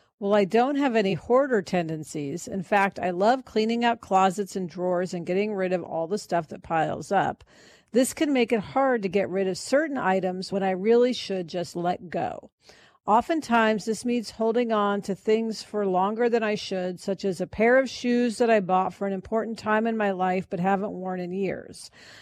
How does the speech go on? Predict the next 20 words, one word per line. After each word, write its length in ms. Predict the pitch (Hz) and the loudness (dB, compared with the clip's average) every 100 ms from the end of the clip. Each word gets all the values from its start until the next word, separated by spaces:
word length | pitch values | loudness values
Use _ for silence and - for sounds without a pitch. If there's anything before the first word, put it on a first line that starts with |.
| - | -4
I 120 | 208 - | 2 4
also 400 | 226 240 294 262 | 4 4 4 2
sometimes 560 | 247 220 220 214 196 | 2 2 2 0 0
do 180 | - 196 | 0 0
this 300 | 185 190 - | 2 -2 -2
with 160 | 190 - | -6 -2
things 340 | 196 190 175 | -4 -2 -2
like 180 | 175 175 | -2 -2
greeting 380 | 208 240 269 254 | -2 -2 -2 -2
cards, 480 | 247 240 233 226 | 0 2 0 -4
concert 480 | - 202 220 240 220 | -6 -4 -2 -2 -4
tickets, 420 | - 220 220 190 | -2 -2 -2 -4
travel 440 | - 190 208 226 240 | -2 4 4 4 0
souvenirs, 640 | 247 233 226 208 202 180 | 0 0 0 0 0 -2
knickknacks 500 | 202 214 220 208 - | -2 0 0 0 -2
from 160 | 196 170 | -6 -4
my 140 | 156 | -6
childhood, 600 | - 226 240 247 233 240 | -4 0 2 2 2 0
et 120 | 214 - | -2 -4
cetera. 520 | - 170 - - | 0 0 0 -12